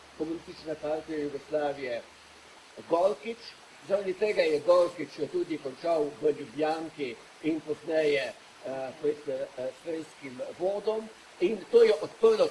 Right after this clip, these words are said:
Titu možnost, da je šel naprej v svoji, eh, karieri.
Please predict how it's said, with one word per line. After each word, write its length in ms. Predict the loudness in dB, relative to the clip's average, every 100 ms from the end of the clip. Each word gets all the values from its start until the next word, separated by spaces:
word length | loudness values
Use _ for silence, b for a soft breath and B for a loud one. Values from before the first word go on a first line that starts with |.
| 0
Titu 460 | -4 2 2 2 -4 -16 -20 -16
možnost, 600 | 0 2 2 0 -2 -2 -6 -20 -20 -2
da 60 | 0
je 180 | 2 0
šel 300 | 0 0 2
naprej 420 | -2 -2 0 0 -4 -14 -12
v 60 | -12 -4
svoji, 360 | -2 0 -2 -8 -16 -14 -4
eh, 120 | -2
karieri. 460 | 0 0 0 -4 -8